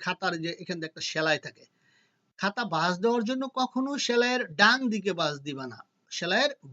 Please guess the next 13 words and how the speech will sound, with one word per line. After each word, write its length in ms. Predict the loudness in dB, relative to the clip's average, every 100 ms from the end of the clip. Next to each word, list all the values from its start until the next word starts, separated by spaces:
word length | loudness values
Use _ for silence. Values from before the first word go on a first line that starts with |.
| 2
বাম 200 | 4 4 0
দিক 120 | -2 -4 -10
থেকে 200 | -6 -8 -10 _ _ _ _ -8
ভাঁজ 180 | -4 -2 -4
দিবা। 180 | -14 -16 -20 _ _ _
কারণ, 280 | -4 -2 -2 -2
কারণ 160 | -2 0 0
মনে 120 | 0
করো 120 | 0 0 0
এখানে 240 | 0 0 0 0
বিভিন্ন 360 | -2 -2 -4 0 2
অংশের 340 | 2 2 2 2
মধ্যে, 260 | 0 0 0